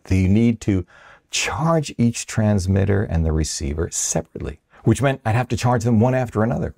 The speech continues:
or in reality, have three power bricks and three U S B C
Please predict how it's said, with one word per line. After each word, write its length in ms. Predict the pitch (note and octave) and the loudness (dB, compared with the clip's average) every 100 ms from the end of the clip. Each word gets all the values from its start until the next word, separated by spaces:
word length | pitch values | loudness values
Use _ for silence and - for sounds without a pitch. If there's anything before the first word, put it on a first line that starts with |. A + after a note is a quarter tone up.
| - | -6
or 240 | F2 D#2 - - | -4 -4 -6 -6
in 120 | D#2 | -4
reality, 500 | C2+ D#2+ G#2 E2 D2 - - - | -2 0 0 0 -4 -8 -20 -2
have 220 | F#2+ D#2+ | 0 0
three 320 | - F2+ C#3+ | -2 0 0
power 340 | C3 C#3+ D3+ G2+ | 2 0 0 0
bricks 360 | E2+ - - | 0 -2 -4
and 200 | D2 D2+ | -6 -4
three 200 | - F2 | -2 2
U 180 | F#2 F#2+ | 4 4
S 120 | F2 | 2
B 120 | F#2 | -2
C 240 | E2 - | -2 0